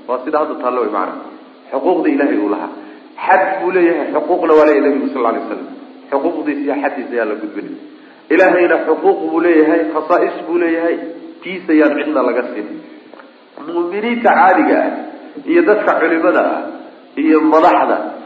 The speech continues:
iyo awliyaduna xuquuq bay leeyihiin. Xuquuqdooda ay leeyihiin ha la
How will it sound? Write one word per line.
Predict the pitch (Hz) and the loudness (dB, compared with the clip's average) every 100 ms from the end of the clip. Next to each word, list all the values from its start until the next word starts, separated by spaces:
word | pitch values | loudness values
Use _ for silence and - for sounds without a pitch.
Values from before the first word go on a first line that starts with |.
| - - - - | -20 -20 -20 -4
iyo | 185 214 214 226 - - - | 2 2 2 0 -6 -10 0
awliyaduna | 160 180 185 202 208 180 | 4 4 4 4 4 4
xuquuq | 156 147 170 - | 2 0 0 0
bay | 143 135 | 0 0
leeyihiin. | 127 - - - - - - - - - - | 0 -2 -8 -12 -16 -20 -20 -20 -20 -20 -18
Xuquuqdooda | - 160 175 208 196 180 170 | -2 0 4 4 4 4 4
ay | 160 156 | 4 4
leeyihiin | - 156 131 139 - - - - | 4 4 2 0 -2 -4 -8 -12
ha | - 135 | -2 0
la | 131 | 2